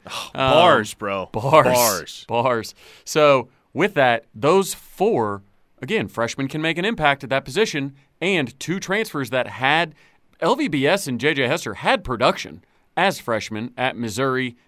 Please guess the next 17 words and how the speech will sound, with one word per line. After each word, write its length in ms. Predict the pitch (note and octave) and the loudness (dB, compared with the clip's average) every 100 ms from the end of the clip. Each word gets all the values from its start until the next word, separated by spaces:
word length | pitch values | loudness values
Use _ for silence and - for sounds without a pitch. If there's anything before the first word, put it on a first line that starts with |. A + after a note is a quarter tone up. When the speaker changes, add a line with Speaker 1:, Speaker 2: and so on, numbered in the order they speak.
| _ | _
Speaker 2:
and 240 | D3+ F3 | -4 -2
at 60 | - | -2
Arizona 340 | B2 A2+ G#2+ | -4 -4 -6
State. 340 | - D#3 A#2+ G2+ | -6 -4 -4 -6
Speaker 1:
Yes. 360 | A#2+ - - - | -10 -10 -18 -12
Speaker 2:
So 160 | - | -4
they 140 | A#2+ G3+ | 0 0
show 280 | - C#3+ A#2 | 2 2 4
up, 240 | A2+ A2+ - _ _ - | 2 -2 -10 _ _ -6
and 160 | A#2+ | 0
we 100 | D3+ | 2
don't 200 | D#3+ A#2+ | 2 0
get 200 | A2+ G#2 | -4 -6
anything 800 | G2 G#2 E3 F3 B2+ A2+ G2 D#2+ | -4 0 4 4 2 -2 -8 -10
from 300 | - B2 G#2+ | -8 -4 -2
those 280 | A#2 D#3 D3 | 2 2 0
four. 420 | - C#3 E3 G3+ | -6 -4 -4 -4